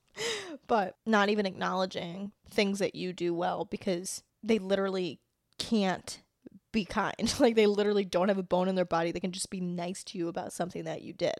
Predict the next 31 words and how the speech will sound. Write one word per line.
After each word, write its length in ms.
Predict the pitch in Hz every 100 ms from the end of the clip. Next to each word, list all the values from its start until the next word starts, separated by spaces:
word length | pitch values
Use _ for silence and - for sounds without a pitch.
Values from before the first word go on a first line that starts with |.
| -
That 160 | 170
would 100 | 180
be, 120 | 185
like, 240 | 180 180 185 - - -
off 180 | 202 196
brand 420 | 214 185 185 185
for 100 | -
them. 300 | - - - - _
They're 220 | 208 208 202
consistently 640 | 254 220 - 269 277 226 233
negative, 520 | 214 208 202 202 202 _ _ _
critical, 720 | - 247 226 220 220 208 196 _ _ _ -
always 400 | 233 233 214 202
see 160 | 196
the 80 | 185
glass 340 | 190 185 185 -
half 200 | 196 -
empty, 440 | - 196 - 185 180
like, 220 | 180 - -
with 200 | 196 -
anything, 360 | 220 214 -
even 140 | 190 254
if 60 |
it 80 | 277
doesn't 200 | 247 226
have 100 | 226
anything 240 | 208 208 214
to 60 |
do 140 | 185 180
with 160 | 170
you. 180 | 170 190